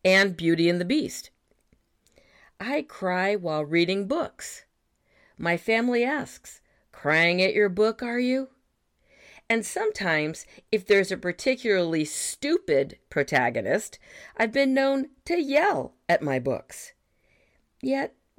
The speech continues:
they never listen to my sage advice. I cried when my kids performed in concerts and recitals, as they will tell you. There's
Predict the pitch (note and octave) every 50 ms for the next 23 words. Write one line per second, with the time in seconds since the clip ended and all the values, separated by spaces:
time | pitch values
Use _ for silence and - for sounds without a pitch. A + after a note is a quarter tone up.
0 | _ - B3 A#3+ A#3+ A#3+ A#3+ A#3+ A#3+ A3+ A#3 A3+ G#3 G3 G3+ G3+ F#3+ - E3+ C#3+
1 | C3+ - - - G#3 F#3 F3 E3+ E3+ E3+ F3+ - - F3+ E3+ E3+ F3 E3+ E3 -
2 | - - D#3 D3+ C#3+ D#3 C#3+ C3 B2+ B2 - - - - _ _ _ _ _ _
3 | _ _ _ _ _ _ _ _ _ _ _ _ _ _ _ _ _ _ _ _
4 | _ _ _ _ _ _ _ _ - F#3 F#3 F#3 - - - G3+ F#3+ F#3+ G#3+ G#3+
5 | F#3+ G3 F#3 E3 D#3 C#3 C3+ - - - - F#3+ F#3 F3+ E3+ - - - F3 D3+
6 | - - F3 E3+ E3 E3 E3 D#3+ - - - D3 C#3 - - - D3+ C#3+ C#3+ D3
7 | - - C3+ A2 G2 - - - - D#3 D#3 D#3+ E3 D#3 - - F3 E3+ F3+ E3
8 | C3+ G#2+ F#2+ - - - _ _ _ _ _ _ _ _ _ _ - - D3+ C#3+
9 | C#3 B2 B2 D3+ C#3+ C#3+ C#3+ B2+ B2+ C3+ C#3 C3+ - - D#3 D3+ D#3 D3+ C#3+ B2
10 | A2 E2+ - - _ _ _ _ _ _ _ _ _ _ _ - _ _ _ _
11 | _ _ _ _ _ _ _ _ _ _ _ _ - A#3 A3 A3 G#3+ G#3+ G#3 -